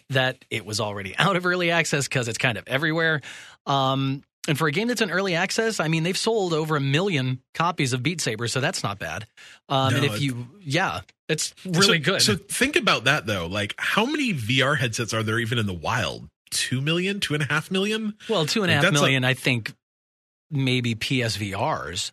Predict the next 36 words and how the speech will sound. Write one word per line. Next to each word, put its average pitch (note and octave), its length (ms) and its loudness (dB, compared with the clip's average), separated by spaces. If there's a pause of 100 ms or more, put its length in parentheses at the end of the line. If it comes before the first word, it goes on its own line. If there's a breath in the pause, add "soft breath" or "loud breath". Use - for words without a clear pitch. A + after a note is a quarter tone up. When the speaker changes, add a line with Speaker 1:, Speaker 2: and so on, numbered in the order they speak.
Speaker 2:
I F3 120 4
don't A#3+ 160 -2
think F#3+ 180 2
so. C#3 160 -2
I G2 60 -2
think E3+ 180 -2
P G3 100 0
S F3 120 -2
V C#3 100 2
Rs D#3+ 140 2
only E3 160 0
sold, D3 280 -2
like, B2 140 0
a G#2+ 60 -2
million G#2+ 480 0
and A2+ 100 -2
a G#2+ 40 -2
half, A#2 440 -4
two - 160 -4
million, B2+ 420 -2
and B2 360 2
both C3 240 -2
of D3 100 -2
the A#2 260 2
other C3 200 0
headsets A2+ 400 -4
are G#2+ 80 -2
maybe G#2+ 260 -4
in G#2 80 -2
the F#2+ 80 -4
hundreds A2 380 -6
of F#2+ 80 -8
thousands. C3+ 680 -4 (480 loud breath)
Like, A2 160 2
I B2 140 4
don't, E3+ 260 -2